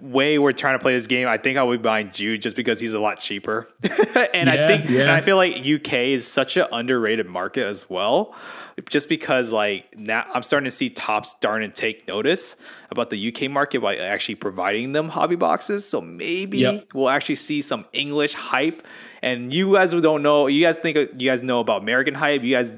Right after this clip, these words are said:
Speaker 1: do not know what English hype is all about. I think English hype is even crazier than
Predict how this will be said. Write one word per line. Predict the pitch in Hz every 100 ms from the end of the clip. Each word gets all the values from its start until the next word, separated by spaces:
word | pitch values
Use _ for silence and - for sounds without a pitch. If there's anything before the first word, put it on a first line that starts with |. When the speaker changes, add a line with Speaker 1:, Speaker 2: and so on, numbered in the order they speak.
| -
Speaker 1:
do | 117
not | 101 110 135 131 107
know | 110 92 - - _ _ _ -
what | 110
English | 120 110 -
hype | - 98
is | 95
all | 92 85
about. | 95 87
I | 110
think | 147 127
English | 139 139 123
hype | - 117 104
is | 101
even | 113 104 98 95
crazier | - 131 120 131 107 98
than | 92 90